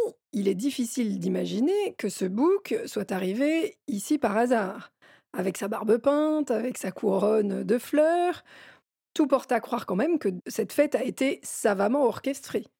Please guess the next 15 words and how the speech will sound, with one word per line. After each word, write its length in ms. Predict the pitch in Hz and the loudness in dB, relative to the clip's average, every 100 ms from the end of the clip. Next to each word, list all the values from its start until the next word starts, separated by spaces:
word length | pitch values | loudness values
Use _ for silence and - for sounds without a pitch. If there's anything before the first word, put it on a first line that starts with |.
| - _ | -20 _
Cette 280 | - 185 - | -6 -6 -6
pompe 320 | - 247 208 | 0 0 2
du 140 | 180 | -2
bouc 280 | 180 294 359 | 2 2 2
se 140 | - - | -2 -6
présente 520 | - 185 247 330 - - | -2 -2 0 -2 -6 -2
explicitement, 1040 | 277 - - 214 185 - 180 214 294 392 - - - - | -2 -2 -8 -6 -4 -6 -2 0 0 -2 -6 -20 -20 -8
euh, 340 | 214 190 190 | -4 -2 -2
par 260 | 180 190 180 | -2 -4 -2
Ronsard 540 | 180 180 269 330 359 | -4 0 2 2 0
comme 420 | - 233 320 302 214 | 2 4 4 2 0
une 180 | 233 208 | -2 -2
fête 280 | - 214 196 | -2 -2 -2
d'inspiration 600 | 185 - 190 190 - 185 | -6 -6 -6 -4 -4 -6
virgilienne 920 | 170 190 175 202 240 285 330 392 | -2 -2 0 0 2 4 4 2